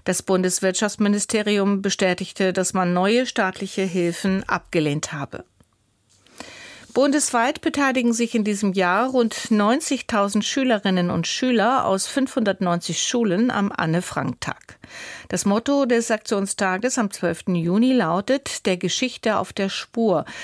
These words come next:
wie das Anne-Frank-Zentrum in Berlin mitteilte. Dabei forschen den Angaben zufolge zahlreiche Schulen zur nationalsozialistischen Geschichte ihres jeweiligen Standortes.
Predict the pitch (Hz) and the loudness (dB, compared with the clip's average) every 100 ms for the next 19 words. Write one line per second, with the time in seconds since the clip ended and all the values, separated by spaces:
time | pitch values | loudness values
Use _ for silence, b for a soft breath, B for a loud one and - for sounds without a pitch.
0 | B B 165 160 - - 165 151 185 170 | B B -2 0 0 0 0 -2 -2 -2
1 | 165 170 160 - 165 165 160 165 170 170 | -2 -2 -2 -4 -4 -2 0 0 2 2
2 | 165 160 175 165 160 175 151 B B B | 2 0 0 -2 0 0 0 B B B
3 | B 185 175 175 165 170 165 185 190 233 | B -2 0 2 2 2 0 0 0 0
4 | 285 262 202 - 165 160 165 - 175 - | 0 0 0 -2 -2 -4 -4 -6 -8 -2
5 | 175 180 247 247 254 202 202 185 202 - | 0 2 0 0 0 0 0 -2 -4 -4
6 | 214 214 254 285 B B - - 240 220 | -2 0 0 -2 B B -10 -2 2 2
7 | 208 226 208 208 262 269 - 240 214 - | 0 0 2 2 0 -2 0 0 0 -2
8 | 220 - 202 196 - 254 - 220 202 214 | -4 -2 -2 -2 -2 -4 -4 -2 -2 -2
9 | - 226 240 254 233 233 240 - 160 - | -2 0 0 0 0 0 0 0 -2 -2
10 | 131 127 - - - | -4 -6 -6 -6 -6